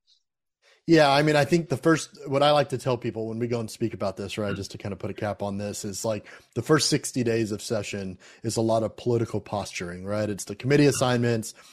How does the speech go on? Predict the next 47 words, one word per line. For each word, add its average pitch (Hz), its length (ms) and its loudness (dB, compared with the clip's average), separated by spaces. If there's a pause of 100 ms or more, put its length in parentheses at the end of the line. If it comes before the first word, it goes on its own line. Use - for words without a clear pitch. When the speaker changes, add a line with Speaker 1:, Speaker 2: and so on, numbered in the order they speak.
(140)
Speaker 1:
it's - 140 -10
the 113 100 -4
governor, 127 520 4
the 117 80 0
lieutenant 113 440 -2
governor, 117 300 0
maybe 117 280 0
the 113 100 -4
speaker, 113 600 -2 (260)
right, 110 220 -4
publicly 127 520 2
letting 120 380 2
their 113 120 0
priorities, 117 640 -2
their 113 140 -6
legislative 110 500 -6
priorities 110 420 0
be 110 180 -4
known. 110 320 -4
But 110 220 -2 (280)
the 110 80 -4
bill 143 240 6
filing 123 380 4
deadline, 110 440 -2
which 110 200 -8
marks 117 280 0
the 113 100 -2
sixtieth 117 640 0
day, 120 300 0 (340)
isn't 135 300 -2
until 120 280 -4
March 117 420 -4
tenth, - 360 -8 (120)
<laughs> - 100 -4
Friday, 143 380 6
March 131 340 0
tenth. 113 320 -8 (320)
So, 120 460 4
uh, 131 100 2
you 147 160 2
know, 143 160 8
there's 135 180 0
kind 170 200 2
of 156 100 0
this 143 160 -2
weird 139 320 0
lull, 120 540 -2